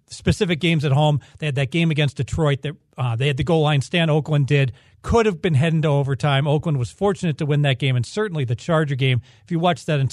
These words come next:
Speaker 1: entire
Speaker 2: so
Speaker 1: game.
Speaker 2: the theory is they, if they went oh and two, perception would be very different.
Speaker 1: Yes, but we'll give them one and one. And then Oakland, instead of being six and four and being a playoff contender,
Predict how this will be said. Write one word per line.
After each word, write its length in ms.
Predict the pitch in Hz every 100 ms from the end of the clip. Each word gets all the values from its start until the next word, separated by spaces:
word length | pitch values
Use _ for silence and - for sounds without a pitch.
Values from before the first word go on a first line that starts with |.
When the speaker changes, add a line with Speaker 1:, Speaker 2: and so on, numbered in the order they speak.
| -
Speaker 1:
entire 160 | 139 131
Speaker 2:
so 60 |
Speaker 1:
game. 200 | 135 131
Speaker 2:
the 80 | -
theory 460 | - 262 277 190 151
is 140 | 135
they, 80 | 165
if 240 | 143 151
they 100 | 170
went 220 | 185 220
oh 140 | 196 170
and 100 | 147
two, 220 | - 165
perception 520 | 113 127 - 135 - 120
would 80 |
be 100 | 107
very 240 | 101 104 92
different. 420 | 95 80 - 50
Speaker 1:
Yes, 440 | 151 156 165 123 -
but 140 | 349
we'll 100 | 339
give 140 | 311
them 120 | 269 196
one 240 | 175 160
and 140 | 143
one. 200 | 123 113
And 80 | 131
then 140 | 185 202
Oakland, 360 | 196 190 190
instead 260 | 160 - 196
of 80 | 156
being 160 | 170
six 300 | 143 214 -
and 120 | 156 127
four 380 | - 226 202
and 140 | 156 131
being 200 | 156 147
a 60 |
playoff 540 | 120 226 311 285 185 -
contender, 720 | 151 131 - 196 190 135